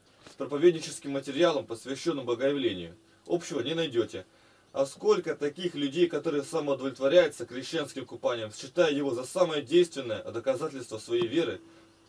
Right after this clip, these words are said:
но более и пальцем не шевельнут, чтобы души спасти, чтобы вырваться из власти греха.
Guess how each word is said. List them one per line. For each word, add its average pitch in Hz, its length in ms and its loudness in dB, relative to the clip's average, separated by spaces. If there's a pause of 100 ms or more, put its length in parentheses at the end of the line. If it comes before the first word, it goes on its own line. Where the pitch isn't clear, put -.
(120)
но 156 140 -8
более 170 300 4
и 175 140 -2
пальцем 175 480 4
не 139 60 -8
шевельнут, 120 560 -6
чтобы 135 260 -4
души 151 200 -6
спасти, 107 420 -8
чтобы - 280 -4
вырваться 147 400 2
из 90 160 -8
власти 120 340 -2
греха. 107 460 -6